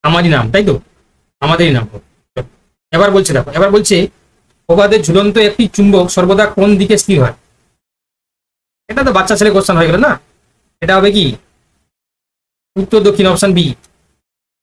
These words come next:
নর্থ সাউথ। এবার বলছে উত্তাপের ফলে কোনো পদার্থের তার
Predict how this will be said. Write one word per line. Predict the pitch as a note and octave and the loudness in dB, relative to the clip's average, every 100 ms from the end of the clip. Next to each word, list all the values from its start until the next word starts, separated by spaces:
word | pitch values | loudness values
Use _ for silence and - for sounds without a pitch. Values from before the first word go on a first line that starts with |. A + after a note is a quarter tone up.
| _ _ _ _ _ - | _ _ _ _ _ -6
নর্থ | D#3+ F#3+ F#3+ | -2 -2 -2
সাউথ। | D#3 B2+ - _ _ _ _ _ _ _ _ _ _ _ B2 - - | -4 -4 -6 _ _ _ _ _ _ _ _ _ _ _ -14 -10 -4
এবার | F3+ G#3 | 0 0
বলছে | G#3 - D#3 - _ _ _ _ _ _ _ _ _ _ | 0 -2 -4 -6 _ _ _ _ _ _ _ _ _ _
উত্তাপের | E3+ F3 A3+ G#3+ A3 | -6 -2 -2 0 0
ফলে | A3 A3+ | 0 0
কোনো | G#3 G#3 A3+ - _ | 0 0 0 -4 _
পদার্থের | F3+ G3 G3 G#3+ G#3 - | 0 0 0 -2 -2 -2
তার | F#3+ | 0